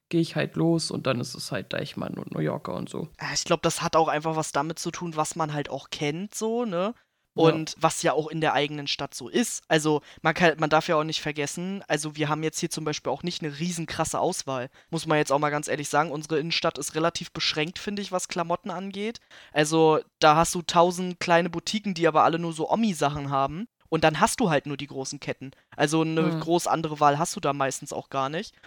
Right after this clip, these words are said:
Speaker 2: So, bei mir kommt dann natürlich auch noch die Größe mit dazu. Das heißt, also ich greife meistens, wenn's günstiger sein muss, dann auf C und A zurück, weil die halt noch relativ große Größen haben.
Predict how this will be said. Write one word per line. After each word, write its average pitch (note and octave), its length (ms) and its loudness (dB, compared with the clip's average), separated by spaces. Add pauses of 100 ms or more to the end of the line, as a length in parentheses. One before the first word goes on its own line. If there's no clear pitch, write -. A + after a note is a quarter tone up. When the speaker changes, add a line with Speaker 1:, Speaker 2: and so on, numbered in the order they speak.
(180)
Speaker 2:
So, D3+ 220 0
bei D3 140 2
mir E3 160 0
kommt F3+ 240 2
dann D#3 100 4
natürlich D#3 340 0
auch D3 80 2
noch D3+ 120 -4
die - 100 -10
Größe D3+ 360 -4
mit F#3 160 -4
dazu. G3+ 300 -4
Das F3+ 160 -4
heißt, D3+ 320 0
also D3 200 -2
ich D3 140 -4
greife D3 340 0
meistens, D#3+ 800 -4
wenn's D#3 380 -2 (320)
günstiger A3 580 0
sein G3 300 0
muss, G3 300 -4
dann D#3 160 2
auf C#3+ 140 -4
C D#3 240 -2
und - 160 -4
A B2+ 160 2
zurück, - 400 -4
weil D3 140 2
die D3 140 -6
halt D3 240 -2
noch C#3 300 -8 (240)
relativ D#3 420 0
große D3+ 300 -12
Größen D3 360 -6
haben. C#3+ 340 -4